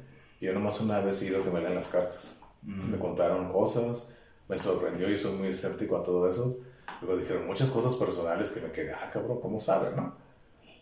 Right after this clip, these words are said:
Speaker 1: Cosas que, "Meh", pero muchas cosas que, "Ay, güey, ¿cómo sabes eso de mí si yo te, no te conozco la primera vez que hablo contigo?". Pero cosas me hablaron del pasado, del presente y del futuro. Cosas del futuro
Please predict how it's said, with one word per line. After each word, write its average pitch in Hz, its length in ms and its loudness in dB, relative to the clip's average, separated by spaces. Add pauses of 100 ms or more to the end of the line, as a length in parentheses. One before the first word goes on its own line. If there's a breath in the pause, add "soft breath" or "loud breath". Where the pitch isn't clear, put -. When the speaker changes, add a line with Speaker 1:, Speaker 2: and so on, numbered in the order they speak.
(220)
Speaker 1:
Cosas 147 280 6
que, 117 140 2
"Meh", 147 760 6
pero 101 120 0
muchas 110 280 2
cosas 110 340 2
que, - 260 -4 (380)
"Ay, - 80 -4
güey, - 420 4 (140)
¿cómo 95 220 -6
sabes 101 260 0
eso 101 280 -2
de 92 80 0
mí 120 180 0
si 90 160 -4
yo 87 120 0
te, 87 100 -2
no 87 240 -4
te - 100 -2
conozco - 340 -6
la 92 60 0
primera 85 220 -4
vez 87 100 -4
que 87 100 -2
hablo 87 200 0
contigo?". - 440 0 (1200 loud breath)
Pero 151 600 10 (1500)
cosas 131 340 6
me 107 80 6
hablaron 98 260 6
del 98 120 2
pasado, 95 500 4
del 95 80 0
presente 90 360 -4
y - 20 0
del 90 120 0
futuro. 104 420 -2
Cosas 123 300 2
del - 100 2
futuro - 480 2